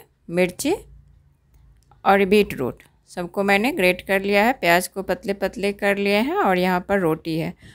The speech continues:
मैं तीन रोटी से बनाने जा रही हूँ। इसको बनाने के लिए एक पैन में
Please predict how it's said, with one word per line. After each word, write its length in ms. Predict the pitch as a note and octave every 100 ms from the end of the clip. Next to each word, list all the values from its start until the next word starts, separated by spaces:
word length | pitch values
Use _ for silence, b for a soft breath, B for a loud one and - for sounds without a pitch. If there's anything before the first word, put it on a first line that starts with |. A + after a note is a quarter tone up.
| _ G#3+
मैं 100 | B3
तीन 280 | B3 C4 B3
रोटी 280 | A3 G#3+
से 160 | A3+ B3
बनाने 440 | A3 F3 E3+ D#3+ D3+
जा 160 | C3
रही 200 | C#3 D3+
हूँ। 320 | D#3 E3+ D3+ E3+ _ - - - _ b b b b -
इसको 260 | A#3+ - C4
बनाने 400 | B3+ G#3 G#3+ A#3
के 180 | B3 A#3+
लिए 160 | A#3 A4
एक 220 | A#4+ G#3 -
पैन 200 | G#3+ G#3+
में 160 | G#3+